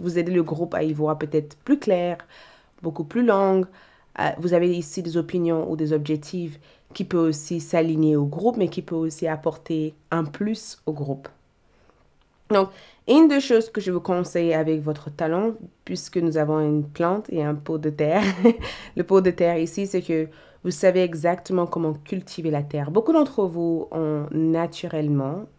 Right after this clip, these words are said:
d'accord, euh, la main vert. Parce que quand je regarde cette plante, vous avez naturellement la main vert. Vous savez exactement comment, euh, faire pousser une plante. Peut-être que à l'heure actuelle, vous avez peur de même acheter une plante parce que vous êtes persuadé de, de ne pas savoir comment l'entretenir.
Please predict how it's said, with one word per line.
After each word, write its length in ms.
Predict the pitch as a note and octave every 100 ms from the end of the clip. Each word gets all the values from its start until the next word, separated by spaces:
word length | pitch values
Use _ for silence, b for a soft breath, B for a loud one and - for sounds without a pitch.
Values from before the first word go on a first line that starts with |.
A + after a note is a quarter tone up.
| -
d'accord, 460 | C#3 D3 D#3 F#3 - B B B B -
euh, 200 | D3+ D3
la 140 | D#3 D#3
main 320 | D#3 D#3+ -
vert. 520 | D3 D3 C3+ - D3+ -
Parce 160 | D#3+
que 100 | -
quand 260 | E3+ F#3 G3
je 100 | F#3+
regarde 460 | E3+ E3+ D#3+ D3+ D3
cette 200 | D3 D3
plante, 380 | D3+ D3+ G3 -
vous 100 | D#3+
avez 180 | D#3 D#3+
naturellement 680 | E3+ F3 F3+ E3+ D#3+ D3+
la 140 | D3 C#3+
main 260 | D3 D3 C#3+
vert. 380 | C3+ C#3 C#3 D3
Vous 60 | D#3
savez 260 | D3+ D3+
exactement 640 | D3+ D3 D#3 D#3 - D#3 D3+
comment, 440 | D3 D#3 D3 D3 B B B B -
euh, 120 | D3
faire 260 | D3 E3 D3+
pousser 380 | - F3 - D3+
une 120 | D3
plante. 480 | A#3 A3 E3+ - - B B B
Peut-être 320 | F3+ F3 D3+ -
que 420 | F3 D#3 D3 - - _ _ _ _ - -
à 100 | D#3+
l'heure 260 | E3 F3
actuelle, 460 | E3 D#3 - D#3 D3+
vous 120 | C#3+
avez 140 | C#3
peur 300 | D3 E3+ D#3+
de 80 | D3+
même 200 | D3 C#3+
acheter 300 | C#3+ C#3+ -
une 100 | D3
plante 300 | D3 G3+ -
parce 140 | E3 -
que 100 | D#3+
vous 140 | D3+
êtes 100 | D3
persuadé 760 | E3+ D3+ - D#3+ D3+ D3 E3+ E3
de, 280 | D3+ C#3
de 120 | C#3+ D3
ne 100 | D3
pas 160 | D#3+
savoir 340 | D3+ D3+ D3+ D3+
comment 220 | D#3 D3
l'entretenir. 720 | D3 D3 D3 E3+ G3 A3+